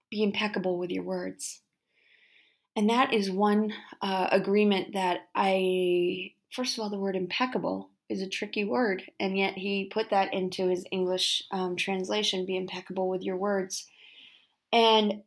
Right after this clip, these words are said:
as the years go on, I was introduced to this four agreements, I don't know, fifteen years ago, at least. Um, I don't have the book in front of me,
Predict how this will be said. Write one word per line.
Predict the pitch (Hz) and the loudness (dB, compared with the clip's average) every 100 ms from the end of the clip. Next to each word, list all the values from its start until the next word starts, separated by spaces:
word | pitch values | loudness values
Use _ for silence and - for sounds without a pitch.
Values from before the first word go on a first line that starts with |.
| - | 6
as | 220 208 | 6 6
the | 233 | 2
years | 226 262 254 | 2 2 4
go | 220 214 | 6 8
on, | 220 208 | 8 8
I | 208 | 4
was | 202 | 4
introduced | 208 202 202 202 - | 0 -2 -4 -4 -4
to | 196 | -4
this | 190 - - - - - - - _ _ _ _ _ - 208 | -2 -2 -4 -4 -4 -6 -8 -12 _ _ _ _ _ -10 -4
four | 214 202 | 2 2
agreements, | 190 202 190 190 | 4 2 2 0
I | 196 | 0
don't | 180 | 0
know, | 165 | -2
fifteen | - 190 - 190 185 | -2 -6 -4 -2 0
years | 185 202 | 0 -2
ago, | 185 190 180 170 _ _ _ _ _ _ - | -2 0 0 -4 _ _ _ _ _ _ -6
at | 196 202 | -2 0
least. | 214 202 - - - - - | 0 -2 -8 -12 -16 -20 -6
Um, | 208 190 185 180 185 - - _ _ _ _ _ _ - | 0 2 0 0 -4 -10 -20 _ _ _ _ _ _ -2
I | |
don't | 196 208 | 0 2
have | 214 190 | 2 2
the | 180 | 0
book | 196 190 | -2 -2
in | 190 | -4
front | - 208 | 0 0
of | 202 | 0
me, | 190 180 170 165 | 0 0 -2 -4